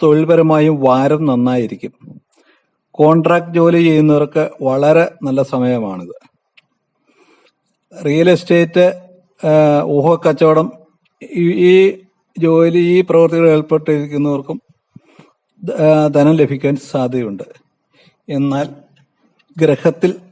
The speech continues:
സ്വസ്ഥത കുറയുന്ന അനുഭവങ്ങൾ ഉണ്ടാകും. ഇത് ഒരു പൊതുഫലം മാത്രമാണ്. ഓരോരുത്തരുടെയും ജാതകസ്ഥിതി അനുസരിച്ചും ജനനസമയമൊക്കെ അനുസരിച്ചും ദശാകാലം അനുസരിച്ചൊക്കെ ഇതിൽ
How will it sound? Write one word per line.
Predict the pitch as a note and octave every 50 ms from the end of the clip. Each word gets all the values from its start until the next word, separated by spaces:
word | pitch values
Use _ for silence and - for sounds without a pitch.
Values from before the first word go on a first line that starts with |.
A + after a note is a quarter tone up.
| _ - -
സ്വസ്ഥത | - C#3+ B2 - - - D#3+ D#3 - - - - _ _ _ _ _ _ _ _ _ _ _ _ _ -
കുറയുന്ന | - - C#3+ C#3+ C#3+ D3 D3 C#3 D3 D3+ E3 - - _ _ _ _ -
അനുഭവങ്ങൾ | C#3 D3 C3 C3+ D3 C#3+ C#3 C#3 C#3+ E3 -
ഉണ്ടാകും. | - C3 B2 A#2+ A2 G#2 F#2 - - _ - _ _ _ _ _ _ _ _ _ _ _ _ _ _ _ _ _ _ _ _ _ _ _ _
ഇത് | F3+ E3 E3 E3+ F#3+ G3+ F#3 - - - _ -
ഒരു | G#3 F#3+ F3+ F3+ F3 F3 - -
പൊതുഫലം | E3+ E3+ F3 G#3 G3 - E3+ E3 D#3+ D#3+
മാത്രമാണ്. | D#3 C#3+ C#3 - C#3 C3 B2 A2+ G2+ - - _
ഓരോരുത്തരുടെയും | - C#3 C3+ C#3 D3+ D3 C#3+ C3+ C#3+ D#3 C#3+ C#3 D3 D3 D3+ D3+ D3
ജാതകസ്ഥിതി | C#3 C3+ C3 C3 C3 C#3 C#3+ C#3+ C#3 - D#3 C#3+ C#3+
അനുസരിച്ചും | C#3 C3 B2 B2 - C3 B2+ A#2+ - - D3 D3+ D3 C3
ജനനസമയമൊക്കെ | B2+ B2 B2+ C3 C3+ - C#3 C3+ C#3 C#3 C3+ C3+ -
അനുസരിച്ചും | C3 B2 B2+ B2 - B2 A#2+ A2+ - - G2+ - _ _ _ _ _ _ _ _ _ _ B2+
ദശാകാലം | B2+ A#2+ - D3 C#3+ C#3+ D3 C#3+ D3 D3 C#3+ C#3+
അനുസരിച്ചൊക്കെ | C3+ B2 B2+ - - B2 A#2+ A#2+ B2 A#2+ - C3
ഇതിൽ | B2 A#2+ A#2 D3 G3+ F#3+